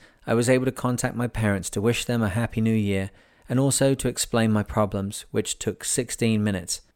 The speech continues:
I learned that Penduick six has had to put into Sydney Harbour because she has lost her mast again. It's more like a curse than a run of bad luck.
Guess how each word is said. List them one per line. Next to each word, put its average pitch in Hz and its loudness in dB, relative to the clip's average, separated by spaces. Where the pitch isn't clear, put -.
I 101 -6
learned 123 0
that - -6
Penduick 139 2
six - -4
has 110 0
had 123 -2
to 113 -6
put 123 2
into 113 2
Sydney 120 0
Harbour 113 2
because 107 -2
she - -2
has 110 0
lost 110 -2
her 117 0
mast 131 0
again. 98 -2
It's - -4
more 135 4
like 135 0
a 117 -6
curse 131 0
than 107 -2
a 104 0
run 104 0
of 101 -4
bad 98 -2
luck. 110 -2